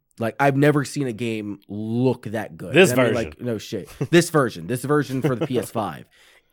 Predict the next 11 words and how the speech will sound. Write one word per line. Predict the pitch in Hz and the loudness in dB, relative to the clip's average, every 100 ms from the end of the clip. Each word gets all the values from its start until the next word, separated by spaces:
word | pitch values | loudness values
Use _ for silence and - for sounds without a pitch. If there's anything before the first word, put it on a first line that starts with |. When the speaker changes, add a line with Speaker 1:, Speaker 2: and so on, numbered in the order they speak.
| 165 | 4
Speaker 2:
Yeah. | 165 | 6
Speaker 1:
Absolutely | 165 - 160 156 135 107 - _ _ - | 6 2 0 0 0 -4 -8 _ _ 0
fucking | 156 - 104 | 0 0 -10
beautiful. | 85 113 147 117 95 76 _ _ _ _ _ | -8 -2 0 0 -6 -16 _ _ _ _ _
But | 110 | -4
then | 135 | 0
I | 151 | 2
remember, | 143 135 131 175 175 147 | 2 2 0 0 0 -2
I'm | 127 | -4
just | 117 110 | -8 -10
like, | 107 - | -10 -10